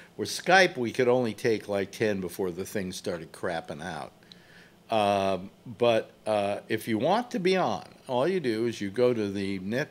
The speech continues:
the gabnet dot net page, and in the middle of the page, I have put a, uh, a little sign there that says, uh, you know, "If you wanna join Zoom during showtime, click here." And you just click there, and it will take you over to us and put you on the, uh,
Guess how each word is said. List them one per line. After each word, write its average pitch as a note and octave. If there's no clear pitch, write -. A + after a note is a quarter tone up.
the G2
gabnet C3
dot B2+
net A#2
page, A#2
and G#2
in G2+
the G2
middle C3+
of C#3+
the C3
page, G#2+
I G#2
have G#2
put C3
a, G2+
uh, F#2
a F2+
little G2+
sign C3
there A#2
that G2+
says, G#2+
uh, G#2
you A#2+
know, G#2+
"If G#2+
you G2+
wanna A#2
join A2+
Zoom A2+
during G#2+
showtime, A#2
click B2+
here." F3+
And A2
you B2
just C3+
click D#3+
there, D#3+
and B2
it C3
will A#2+
take B2+
you B2
over A2+
to G#2+
us A#2+
and G2+
put A2+
you A2+
on G#2+
the, G2
uh, G2